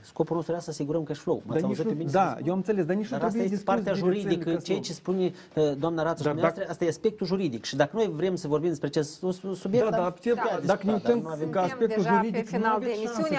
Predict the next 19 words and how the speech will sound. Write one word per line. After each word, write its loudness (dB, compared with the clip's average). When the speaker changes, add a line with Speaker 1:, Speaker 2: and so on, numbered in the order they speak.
Speaker 3:
Am -2
doar 2
o -2
Speaker 2:
juridic -4
să -2
luați 2
Speaker 3:
întrebare -2
Speaker 2:
rețelele. -4
Speaker 3:
către, -2
uh, -2
domnul, -2
uh, -8
Grădinaru. 0
Domnul -2
Grădinaru, -2
dumneavoastră -4
ați -2
văzut -4
cumva -2